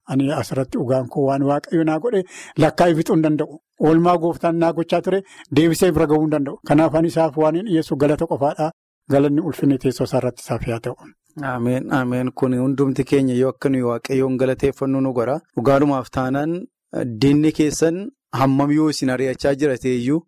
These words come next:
Speaker 2: konkolaataa sanaanis akka isin duutan diinuwatu barbaade, farda sanaanis akkuma isin duutan diinatu barbaade, miidhaan maatiinis akka isin duutan diinatu barbaade, garuu Waaqayyoo afaan boollaarraa kana hundumaa isin oolcheera.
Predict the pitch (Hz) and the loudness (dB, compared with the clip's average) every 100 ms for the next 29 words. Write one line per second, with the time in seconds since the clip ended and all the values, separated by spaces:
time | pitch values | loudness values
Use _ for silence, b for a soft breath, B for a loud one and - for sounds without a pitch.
0 | _ _ 139 160 160 170 190 190 156 151 | _ _ 0 4 4 2 0 0 0 0
1 | 151 175 151 147 135 143 170 147 131 139 | -2 -2 -2 0 0 0 0 -2 -2 2
2 | 147 156 143 151 156 135 151 143 214 - | 4 4 2 2 0 2 0 0 -4 -8
3 | _ _ - 143 160 175 170 147 147 175 | _ _ -2 0 2 2 4 2 0 -2
4 | 175 147 135 135 147 156 165 131 117 135 | 0 0 2 0 0 0 0 0 2 2
5 | 139 156 160 143 156 151 190 b b b | 2 0 -2 0 -2 0 -4 b b b
6 | _ 139 147 190 170 160 156 165 156 156 | _ 2 2 2 2 2 0 0 -2 -2
7 | - 139 139 127 117 156 170 151 127 135 | -2 -2 0 0 2 2 4 2 2 2
8 | 139 156 156 143 151 139 202 - 143 147 | 0 2 0 2 -2 0 -6 -2 2 4
9 | 170 160 160 151 147 170 339 - _ _ | 6 4 2 0 2 2 -2 -8 _ _
10 | - - 123 139 147 160 135 151 143 127 | -8 -4 0 2 2 0 2 4 4 2
11 | 127 123 131 117 _ 143 131 131 131 147 | 0 0 -4 -6 _ 0 2 2 0 0
12 | 135 131 123 120 113 139 131 | 0 -2 -4 -4 0 2 2